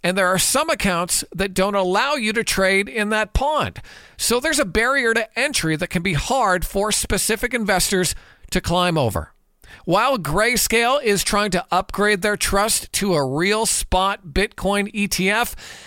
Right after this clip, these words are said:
everything is currently hung up in the U S court system, and we don't know if and when this show of force from the U S government will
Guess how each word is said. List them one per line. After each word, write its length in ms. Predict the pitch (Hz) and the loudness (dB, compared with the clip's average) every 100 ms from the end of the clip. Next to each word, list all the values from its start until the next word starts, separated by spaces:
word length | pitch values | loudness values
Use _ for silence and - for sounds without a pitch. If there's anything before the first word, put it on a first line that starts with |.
| - - | -14 -6
everything 380 | 220 269 254 247 | -4 0 0 2
is 120 | - | 2
currently 340 | 233 262 233 | 2 2 2
hung 240 | 180 208 226 | 2 2 2
up 240 | 214 - | 0 0
in 180 | 220 202 | 0 2
the 80 | 214 | 2
U 160 | 220 | 2
S 160 | 208 - | 0 0
court 340 | - 277 285 | 0 0 2
system, 480 | - 190 143 180 165 - - - | 0 2 2 2 0 -4 -18 -8
and 180 | 151 190 | -2 0
we 120 | 262 | 2
don't 240 | 311 285 214 | 2 0 0
know 480 | 233 240 180 190 - | 2 2 2 0 0
if 360 | 220 262 - - | 0 2 0 -6
and 280 | - 226 240 | -4 -2 0
when 400 | 254 185 180 175 | 2 2 0 0
this 340 | 190 - - - | 0 0 -2 -2
show 440 | - - 196 262 | -2 2 2 2
of 100 | 277 | 0
force 500 | - 247 196 170 - | 0 2 2 0 -2
from 180 | - 180 | -2 0
the 120 | 190 | 0
U 160 | 226 247 | 0 0
S 120 | 226 | -2
government 640 | - 277 302 202 160 147 - - - - | 0 0 0 0 -2 -4 -8 -18 -6 -2
will 200 | 233 | -2